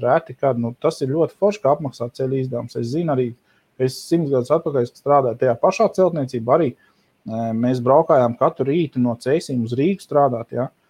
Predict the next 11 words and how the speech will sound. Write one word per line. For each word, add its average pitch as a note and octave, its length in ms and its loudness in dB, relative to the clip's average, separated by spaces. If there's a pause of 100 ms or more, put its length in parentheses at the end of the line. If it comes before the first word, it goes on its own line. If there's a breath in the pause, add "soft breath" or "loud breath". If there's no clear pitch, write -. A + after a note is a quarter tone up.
(220)
un A#2+ 300 0 (100)
tur D3+ 220 0
par A2+ 160 0
to E3 160 4
transportu D#3+ 480 -2
nebija D3 320 -2
jāmaksā, A#2 480 -10
bet, A#2 240 -14
nu, A#2 240 -10 (800)
fakts C3 240 -2
kā C#3+ 100 -2